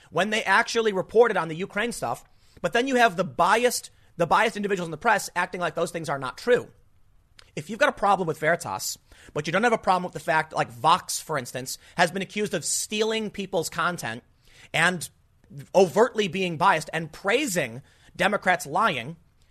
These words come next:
well, you've got the problem, not Veritas.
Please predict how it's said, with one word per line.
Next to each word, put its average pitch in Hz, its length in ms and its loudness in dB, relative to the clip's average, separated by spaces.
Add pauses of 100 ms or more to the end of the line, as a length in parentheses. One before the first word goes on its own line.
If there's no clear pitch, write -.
(160)
well, 240 360 4 (240)
you've 247 380 2
got 208 160 0
the 175 60 -8
problem, 147 540 -2
not 156 260 -2
Veritas. 127 640 -6